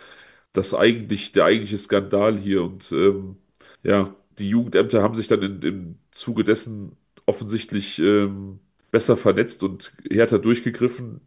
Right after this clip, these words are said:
Da gab's dann irgendwelche Kampagnen, auch in Blackpool, auch so Aufklärungsgeschichten und, äh,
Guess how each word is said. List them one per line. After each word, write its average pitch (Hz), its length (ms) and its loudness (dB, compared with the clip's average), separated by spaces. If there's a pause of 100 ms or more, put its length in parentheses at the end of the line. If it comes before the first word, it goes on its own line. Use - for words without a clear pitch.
(120)
Da 101 120 4
gab's 110 200 4
dann 107 100 0
irgendwelche 101 280 2
Kampagnen, 104 480 -2
auch 107 140 4
in 101 100 0
Blackpool, 101 420 0
auch 87 100 4
so - 140 -2
Aufklärungsgeschichten 104 1080 -2
und, 95 240 -6
äh, 98 300 4